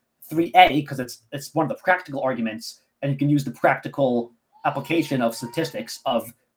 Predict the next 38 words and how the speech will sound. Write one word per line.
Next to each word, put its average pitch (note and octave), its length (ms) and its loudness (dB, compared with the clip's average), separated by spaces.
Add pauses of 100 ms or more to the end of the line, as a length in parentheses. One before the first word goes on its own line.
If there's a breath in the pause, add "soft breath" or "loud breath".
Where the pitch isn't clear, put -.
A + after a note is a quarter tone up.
(220)
if C#3+ 180 -4
you D3 160 4
are C3 260 6
in A#2+ 340 0
Baltimore, C#3+ 600 4
New C3 80 0
York B2+ 140 -2
City, C3 220 -4
Chicago, A#2 560 0 (100)
L B2+ 180 0
A, A#2 360 0 (320)
uh, B2+ 160 4
New A#2+ 160 2
Orleans, B2 420 0
you're B2 140 -6
more C#3+ 240 2
likely B2+ 320 2
to G#2+ 180 -6
be G2+ 240 -10 (100)
killed F#3 400 4
per - 80 -14
capita D3+ 520 2 (180)
by, A2+ 320 -2
by A2+ 300 -2
someone A#2 260 -2
with G#2+ 100 -16
a - 40 -10
gun D3 320 2
'cause - 120 -18
they G2+ 120 -8
violate G#2 320 -6
the A2 80 -10
laws, C3+ 280 4
'cause - 140 -20
criminals G2 300 -8
don't G#2 100 -14
follow C3+ 200 0
laws, A2+ 220 0